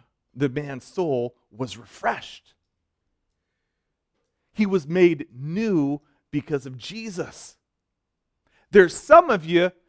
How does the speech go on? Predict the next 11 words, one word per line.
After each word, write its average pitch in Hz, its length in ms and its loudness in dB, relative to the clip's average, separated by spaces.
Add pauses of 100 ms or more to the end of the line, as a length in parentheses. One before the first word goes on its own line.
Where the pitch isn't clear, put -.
(140)
maybe 226 600 4 (120)
you've 240 640 -2 (360)
helped 233 280 4
carry 233 400 2
a 185 80 0
friend's 208 380 0
burden 208 380 4
for 190 180 2
a 180 60 6
long 170 320 2
time. 196 440 2